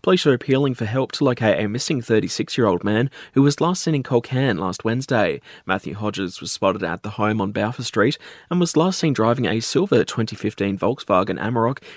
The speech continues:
with registration C V six four F V.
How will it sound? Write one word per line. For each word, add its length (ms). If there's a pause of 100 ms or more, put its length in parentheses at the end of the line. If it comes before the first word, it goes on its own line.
with 120
registration 800
C 260
V 300
six 320
four 360
F 220
V. 500